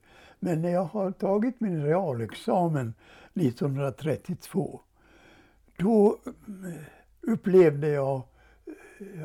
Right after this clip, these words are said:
arbetslösheten och var med om att starta en socialdemokratisk ungdomsklubb i, eh, socknen. Och så började det hela.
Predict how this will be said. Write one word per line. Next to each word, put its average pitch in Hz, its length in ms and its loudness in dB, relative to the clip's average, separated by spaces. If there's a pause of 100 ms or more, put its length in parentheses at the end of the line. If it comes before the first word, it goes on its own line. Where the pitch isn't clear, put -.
arbetslösheten 131 1400 -2 (880)
och 170 160 2
var 180 140 4
med 170 300 4
om 151 180 0
att 131 120 -4
starta - 580 0
en 117 220 -2 (320)
socialdemokratisk 143 1600 0
ungdomsklubb 147 1040 -2 (640)
i, 131 520 2 (420)
eh, 127 420 -4
socknen. - 720 -8 (880)
Och 143 180 -2
så 220 440 0
började 151 540 0
det 135 160 2
hela. 127 440 -2